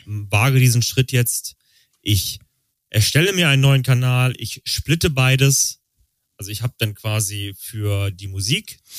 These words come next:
hab ich den De Bock Music Kanal, das wird dann im Prinzip wieder so, wie es ursprünglich mal war,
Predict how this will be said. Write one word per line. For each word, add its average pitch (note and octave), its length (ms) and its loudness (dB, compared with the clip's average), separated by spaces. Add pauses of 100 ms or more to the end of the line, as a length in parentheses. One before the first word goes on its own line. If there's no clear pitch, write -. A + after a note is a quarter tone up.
(460)
hab G#2+ 140 -6
ich - 180 -8 (460)
den F#2 240 0
De F2 100 -6
Bock F2 240 -2
Music D#3+ 520 0 (180)
Kanal, D3 540 -2
das F#2 280 -6 (300)
wird A#2 340 -4
dann D3 120 0
im C#3+ 100 -8
Prinzip D3+ 320 -2
wieder C3 240 4
so, E3 300 4
wie C3+ 60 4
es A2+ 120 0
ursprünglich B2+ 440 -2
mal F#2+ 180 -2
war, G#3+ 300 -2